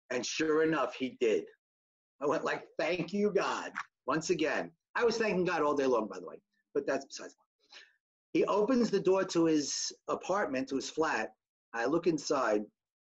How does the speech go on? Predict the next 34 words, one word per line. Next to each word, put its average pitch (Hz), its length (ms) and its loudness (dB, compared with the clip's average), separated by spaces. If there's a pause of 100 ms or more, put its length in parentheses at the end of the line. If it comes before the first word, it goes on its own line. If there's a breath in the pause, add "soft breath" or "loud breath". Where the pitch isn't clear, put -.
and 120 100 -6
let 151 100 0
me 196 80 2
tell 160 160 -2
you 139 100 2
something. 107 460 -6 (1400)
I 170 120 0
had 208 260 -2
closets 170 1000 -2 (200)
that 143 140 0
were 143 100 2
bigger 147 260 0
than 127 140 -2
this 123 180 -6
apartment. 101 480 -6 (920)
His 254 160 0
apartment 240 400 2
was 175 120 0
so 240 220 4
small, 208 440 2
you 208 140 0
couldn't 233 280 2
change 208 340 0
your 165 100 4
mind 151 440 0
in 113 80 0
his 101 220 -2
apartment. 92 440 -4
That's 120 180 -2
how 120 80 -2
small 123 340 -2
his - 160 -2
apartment 117 460 -4
was. - 440 -6